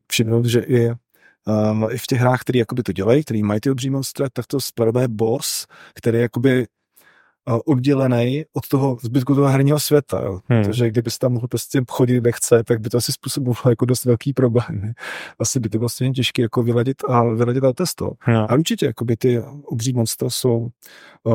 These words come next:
Speaker 1: jsou něco, co je, eh, taková, taková jako do-, dobrá klasika.
Speaker 2: Hmm.
Speaker 1: A Shadow of the Colossus je nádherná, nádherná hra, k-, která na tom staví.
Speaker 2: No, eh, už jsi zmínil bossy, tak to je taková,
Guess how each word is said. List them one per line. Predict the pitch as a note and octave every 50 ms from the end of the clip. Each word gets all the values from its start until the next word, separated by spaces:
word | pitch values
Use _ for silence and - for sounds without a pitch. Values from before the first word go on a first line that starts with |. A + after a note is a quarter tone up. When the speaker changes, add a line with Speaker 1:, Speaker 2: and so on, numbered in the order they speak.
| A2 A2 G#2+ G#2 G#2 G#2 G#2 G2+
Speaker 1:
jsou | - - - A#2
něco, | A#2 G#2 - A#2
co | - - - A#2
je, | A2+ A2+ A2+ A2+ A2+ A#2 A#2+ _ _ _ _ _ _ -
eh, | A2+ A2 G#2+ G#2 G#2 G#2 G#2 G2+ G2 F#2 - - - _ _ _ _ _ _ _ _ _
taková, | - - - G#2+ G#2+ A2 G#2+ G#2+ A#2 B2 - - A#2+ A#2+
taková | - G#2 - A#2+ A#2+ A#2 A2+
jako | A2+ - - A#2+
do-, | A#2 G#2+ A2+ B2
dobrá | B2 B2+ A#2+ B2+ B2 C3
klasika. | C3+ C#3+ B2+ - - B2+ A2+ - A#2+ A#2+ B2 D3+ D#3 _ - - - - - - -
Speaker 2:
Hmm. | B2 A#2 A2 A2 A2 A2 G#2+
Speaker 1:
A |
Shadow | G2 - - C3 C3 C3
of | A#2+
the | B2 A2+
Colossus | - A2 G#2+ G#2 - - B2 - C3
je | B2 A#2+ A#2 A#2
nádherná, | A2+ G#2+ A2 A2 G#2+ A2 A2+ A#2+ A#2+ B2 -
nádherná | B2 A2+ A2 A#2 A#2+ B2 B2+ A#2+
hra, | A#2+ A#2+ A2 G#2+ G#2+
k-, | - - - - A#2 A2
která | - - B2+ A2 A2 A2+
na | A2+ A2+
tom | - C3
staví. | A#2+ - - - - - - - C3+ B2 A#2 G#2+ F#2 F2+ - F#2 - _ -
Speaker 2:
No, | B2+ A#2+ A#2 B2 D3+ E3 - - - - - -
eh, | C#3+ C#3 D3
už | - D#3 -
jsi | - C#3+
zmínil | C3 C3+ C3+ C3+ A#2+
bossy, | A2 A2+ - - C3 A#2 B2+ C#3
tak | - C3
to | - -
je | B2
taková, | - - - B2 A2+ A2 G#2